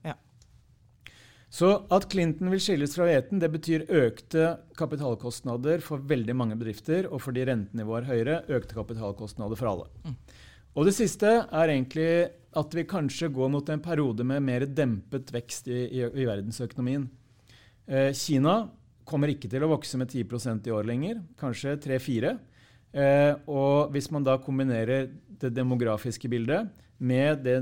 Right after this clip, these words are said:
Speaker 2: det store spørsmålstegnet rundt produktivitetsvekst, som vi har snakket om nå, så går vi nok inn i en periode der veksten i økonomien, verdensøkonomien, ikke kommer til å blomstre spesielt mye.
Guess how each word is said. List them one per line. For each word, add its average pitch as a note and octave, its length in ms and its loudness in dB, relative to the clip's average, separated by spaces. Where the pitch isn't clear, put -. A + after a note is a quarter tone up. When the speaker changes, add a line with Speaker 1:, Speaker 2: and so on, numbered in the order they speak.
Speaker 2:
det B2+ 140 -2
store C#3+ 360 2
spørsmålstegnet D3 840 -2
rundt D3 160 -2
produktivitetsvekst, C#3 960 -4
som C#3+ 80 -6
vi C#3 80 -4
har C#3 60 -10
snakket C3 260 -6
om C#3 80 -2
nå, F3+ 100 -2
så - 140 -6
går B2+ 300 2
vi E3 80 0
nok G3+ 160 0
inn C3+ 160 4
i C#3+ 80 4
en D3+ 80 0
periode D3 560 0
der B2+ 320 2
veksten B2 480 -6
i C3 60 0
økonomien, B2 560 -2
verdensøkonomien, B2+ 800 -2
ikke A#2+ 240 -8
kommer G2+ 240 -8
til A#2+ 80 -10
å A#2+ 80 -6
blomstre A2 560 -2
spesielt G#2+ 480 -6
mye. F2 220 -6